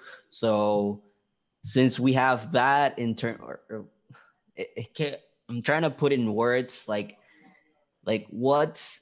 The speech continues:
the really, like, I guess, a technological solution to that? Um, 'cause, like, like, they would say, "Oh, okay, let's, let's change this."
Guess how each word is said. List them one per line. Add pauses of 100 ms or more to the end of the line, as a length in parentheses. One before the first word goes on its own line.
(160)
the
really,
like, (1700)
I
guess,
a
technological
solution
to
that? (300)
Um, (120)
'cause,
like, (760)
like,
they
would
say,
"Oh,
okay,
let's,
let's
change
this."